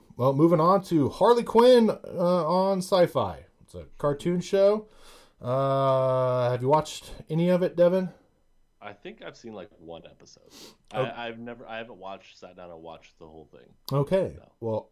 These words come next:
Speaker 1: I have.
Speaker 2: You watched the whole thing?
Speaker 1: I have. I bit, I bit the bullet after
Speaker 2: Oh,
Speaker 1: I
Speaker 2: God,
Speaker 1: literally
Speaker 2: 'cause I know you were not a
Speaker 1: No.
Speaker 2: fan.
Speaker 1: Oh,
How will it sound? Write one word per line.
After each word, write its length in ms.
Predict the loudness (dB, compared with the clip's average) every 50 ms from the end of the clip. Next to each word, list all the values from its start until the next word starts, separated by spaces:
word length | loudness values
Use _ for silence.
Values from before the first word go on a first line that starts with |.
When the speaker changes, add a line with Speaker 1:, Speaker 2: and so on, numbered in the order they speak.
| _ 0
Speaker 1:
I 380 | 0 2 2 2 0 -4 -6 -6 -6
have. 340 | -4 -2 -2 -4 -6 -10 -16 _ _ _ _ _ _ _ _ _ _ _
Speaker 2:
You 80 | -12 -12
watched 200 | -10 -10 -12 -14
the 60 | -18
whole 280 | -16 -12 -12 -10 -10 -10
thing? 280 | -10 -12 -12 -12 -12 -6
Speaker 1:
I 160 | -2 0 0 2
have. 260 | 2 0 0 -2 -4 -6
I 100 | -10 -10
bit, 340 | -6 -2 0 0 0 0 -4
I 100 | -6 -6
bit 320 | -6 -2 -2 -2 -2 0 -2
the 80 | -2
bullet 460 | 0 2 2 2 2 2 0 -2 -4 -6
after 460 | -6 -8 -8 -6 -4 -2 0 0 -2
Speaker 2:
Oh, 40 | -2 -4 -4
Speaker 1:
I 80 | -2
Speaker 2:
God, 160 | -2 -2 0 -2
Speaker 1:
literally 320 | 0 2 2 2 2 0
Speaker 2:
'cause 80 | -2 -4
I 60 | -8 -10
know 160 | -12 -14 -14
you 180 | -14 -16 -16 -18
were 120 | -18 -18
not 420 | -20 -20 -18 -16 -14 -14 -16 -12 -8
a 40 | -4
Speaker 1:
No. 320 | 0 2 2 2 2 0
Speaker 2:
fan. 180 | -4 -10 -12 -6 -2
Speaker 1:
Oh, 260 | 0 0 0 0